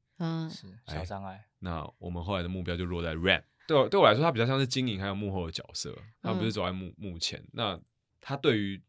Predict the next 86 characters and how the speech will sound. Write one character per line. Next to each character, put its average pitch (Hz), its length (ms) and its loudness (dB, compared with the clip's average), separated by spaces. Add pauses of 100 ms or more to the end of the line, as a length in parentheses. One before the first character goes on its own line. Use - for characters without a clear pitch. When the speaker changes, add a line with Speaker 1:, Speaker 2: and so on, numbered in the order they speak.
Speaker 3:
男， 104 340 -4
男 101 180 -2
性 110 180 -2
靠 104 220 -2
近， 92 160 -6
然 85 100 -8
后 85 80 -6
是 95 120 -8
不 92 80 -6
是 92 80 -6
追 85 240 -6
星 87 160 -8
这 87 80 -6
件 85 80 -6
事 82 60 -10
情， 85 80 -10
他 90 100 -8
可 90 120 -12
能 71 140 -12
不 76 100 -16
会 78 140 -8
那 78 60 -12
么 69 180 -14 (320)
排 - 220 -6
斥。 165 240 -6
Speaker 1:
那 131 60 -8
么 131 40 -10
有， - 160 -12
那 180 160 -6
么 175 100 -6
有 147 140 -6
警 147 220 -6
戒 185 200 0
心。 151 400 -6
Speaker 3:
对， 98 120 -2
对， 82 120 -4
对， 73 140 -8
对， 65 140 -10
对。 60 180 -14 (260)
而 - 80 -10
且 101 80 -6
我， 87 220 -4
我 92 100 -10
们 87 120 -8
他 95 120 -4
妈 101 160 -2
长 85 160 -10
得 76 80 -12
很 73 80 -12
正 71 220 -10
常。 - 180 -18 (260)
Speaker 1:
嗯。 190 340 -14
Speaker 3:
就 - 80 -12
是 85 80 -8
我 87 80 -6
们 85 140 -6
也 80 60 -8
不 76 80 -10
是 90 180 -6
说 90 180 -6
一 71 120 -8
定 85 120 -8
要 82 220 -6 (100)
跟 85 100 -12
他 85 80 -8
签 85 200 -8
名 73 200 -12
还 67 100 -12
是 69 60 -14
怎 60 80 -14
样 62 160 -12
的。 190 60 -8
Speaker 1:
嗯。 180 220 -6 (800)
Speaker 3:
对， - 120 -12 (140)
然 82 80 -10
后 85 60 -6
结 90 100 -4
果 90 80 -2
我 87 40 -2
们 80 120 -6
后 90 120 0
来 82 40 0
就 85 80 -2
在 85 160 0 (160)
后 95 140 -2
台 69 240 -6